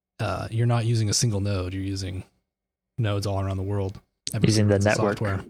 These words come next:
Speaker 2: of
Speaker 1: protocol.
Speaker 2: nodes, not just a single node.
Speaker 1: Yeah.
Speaker 2: That anybody can set up, and, uh, even if it, uh, yeah, let's say government cracked down hard and closed every single node, as soon as one goes back up,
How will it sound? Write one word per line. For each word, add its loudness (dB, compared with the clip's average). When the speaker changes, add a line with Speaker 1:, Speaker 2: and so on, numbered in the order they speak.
Speaker 2:
of 4
Speaker 1:
protocol. 2
Speaker 2:
nodes, 0
not 2
just -2
a 2
single 0
node. 2
Speaker 1:
Yeah. -2
Speaker 2:
That 2
anybody 2
can -6
set 2
up, 0
and, -6
uh, -2
even 2
if -2
it, 4
uh, 2
yeah, 2
let's -2
say 2
government 0
cracked 0
down 0
hard 0
and -16
closed 0
every 2
single -2
node, 0
as -12
soon -4
as -6
one 0
goes 2
back 2
up, 2